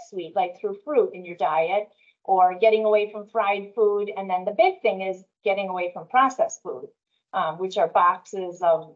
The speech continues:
different things that have a, an ingredient panel. Um, but yeah, you can still eat out in restaurants. Um, sometimes, like, looking ahead to a menu, if you know where you're going,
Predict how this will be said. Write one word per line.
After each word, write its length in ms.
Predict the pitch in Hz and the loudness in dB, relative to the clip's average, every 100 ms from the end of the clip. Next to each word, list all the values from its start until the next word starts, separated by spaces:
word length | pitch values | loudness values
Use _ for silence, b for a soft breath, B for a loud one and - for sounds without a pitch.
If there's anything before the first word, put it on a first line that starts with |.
| - | -14
different 320 | 185 - 151 | -12 -10 -8
things 220 | 185 175 | -8 -8
that 120 | 165 | -6
have 160 | 185 156 | -2 0
a, 120 | 156 - | 0 -2
an 80 | 175 | -10
ingredient 520 | 165 190 269 254 156 - | -2 0 2 0 -2 -6
panel. 480 | 160 147 - - - _ _ _ | -8 -6 -8 -8 -12 _ _ _
Um, 440 | - 190 170 156 170 _ _ _ _ - | -2 0 0 -4 -12 _ _ _ _ 2
but 160 | 262 | 4
yeah, 160 | 294 254 | 4 2
you 180 | 220 269 | 0 -4
can 140 | 311 | -6
still 240 | 262 254 214 | -4 -2 0
eat 120 | 208 | 2
out 200 | 165 - | 0 -2
in 60 | 175 | -4
restaurants. 760 | 170 170 - 240 247 254 254 220 | -4 -4 -4 -2 -2 -4 -8 -6
Um, 240 | 202 196 | -6 -4
sometimes, 560 | - 320 349 311 269 247 | -2 0 2 2 2 4
like, 400 | 220 208 202 - 226 | 4 4 0 -10 -6
looking 380 | 226 220 240 | -4 -4 0
ahead 340 | 214 208 226 202 | 0 2 -2 -2
to 140 | 226 | -6
a 80 | 208 | -4
menu, 440 | 202 208 226 269 | -4 -4 -4 0
if 160 | 240 214 | 0 2
you 280 | 214 190 180 | -2 -4 -4
know 220 | 202 190 | -2 0
where 120 | 202 | 0
you're 180 | 196 190 | -4 -4
going, 540 | 196 180 185 240 294 | 2 2 4 0 -2